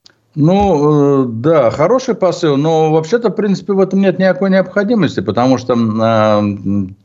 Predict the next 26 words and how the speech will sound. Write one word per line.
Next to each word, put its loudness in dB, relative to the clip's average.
те 2
люди, 2
которые 0
анализируют 2
ситуацию -2
и -6
смотрят -4
на -4
неё 0
с -10
аналитических -2
позиций, 0
прекрасно -2
понимают, 0
в -18
чём -2
дело. -4
Э, -6
и -8
тут -6
не 2
надо 2
далеко 0
ходить. -2
Э, 0
э, 2